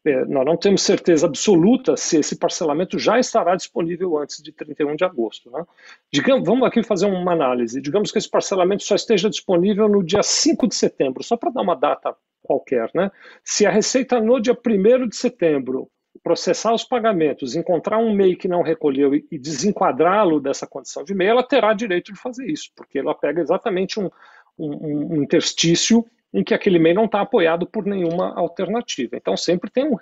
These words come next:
um risco, viu, Rose? Em geral, os recolhimentos do mei não são de um valor muito grande, né? Então,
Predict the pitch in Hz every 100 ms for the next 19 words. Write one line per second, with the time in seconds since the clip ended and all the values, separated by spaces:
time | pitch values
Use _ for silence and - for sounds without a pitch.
0 | 170 190 190 160 135 - 127 185 156 135
1 | 123 - _ _ _ - 254 285 175 143
2 | 139 226 196 170 185 190 165 180 170 143
3 | 147 208 196 220 240 - 220 247 214 220
4 | 185 190 190 226 156 143 127 113 _ _
5 | _ _ _ _ _ _ - 151 175 -
6 | - _ 147 - 185 214 202